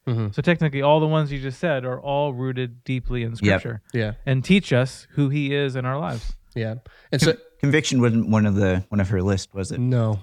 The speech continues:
Speaker 2: No.
Speaker 3: Convictor.
Speaker 2: Courageous, she said.
Speaker 3: Mm.
Speaker 1: Always
Speaker 2: Yeah.
Speaker 1: supportive. That one was a little
Speaker 2: Always supportive.
Speaker 1: That one was a little tough.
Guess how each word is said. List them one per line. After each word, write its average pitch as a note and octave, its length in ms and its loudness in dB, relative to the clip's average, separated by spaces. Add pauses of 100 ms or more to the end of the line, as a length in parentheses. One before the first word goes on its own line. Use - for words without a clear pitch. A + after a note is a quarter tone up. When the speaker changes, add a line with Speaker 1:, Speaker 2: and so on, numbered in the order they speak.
Speaker 2:
No. C3 280 2
Speaker 3:
Convictor. F#2 460 -14
Speaker 2:
Courageous, D3+ 800 4 (260)
she - 160 -10
said. A2+ 240 -10 (100)
Speaker 3:
Mm. E2+ 200 -16
Speaker 1:
Always D#3+ 360 8
Speaker 2:
Yeah. - 60 -2
Speaker 1:
supportive. A#2 680 0
That C3 160 0
one B2+ 200 2
was G#2+ 180 0
a A2+ 80 0
little G#2+ 500 -2 (300)
Speaker 2:
Always D3+ 360 4
supportive. B2 520 -2 (140)
Speaker 1:
That - 160 -2
one A2 120 0
was G#2+ 140 -2
a G#2+ 40 -2
little G2 220 -2
tough. - 380 -8